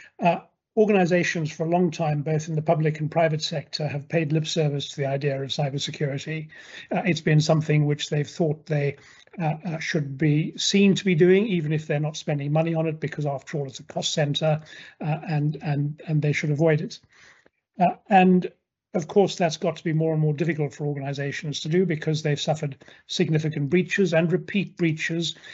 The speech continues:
because cyber criminals are smart. They know that if they've breached you once, they'll be able to do it again. Uh, and that's led increasingly to a growth in the range of government regulations,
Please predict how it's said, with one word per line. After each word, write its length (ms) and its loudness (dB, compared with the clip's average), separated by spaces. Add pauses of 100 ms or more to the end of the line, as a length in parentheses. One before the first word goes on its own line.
(160)
because 400 -2
cyber 320 0
criminals 380 -4
are 20 -2
smart. 460 4
They 120 -2
know 220 -2
that 140 -6
if 180 -4
they've 180 -4
breached 380 -4
you 100 0
once, 300 2
they'll 180 0
be 120 -2
able 180 -4
to 80 -10
do 160 0
it 80 -2
again. 460 2 (480)
Uh, 160 -4 (160)
and 440 4 (120)
that's 520 -4
led 280 0
increasingly 680 -2
to 580 0 (580)
a 600 0 (1080)
growth 340 6
in 120 0
the 80 -4
range 480 0 (100)
of 340 -8
government 300 0
regulations, 880 0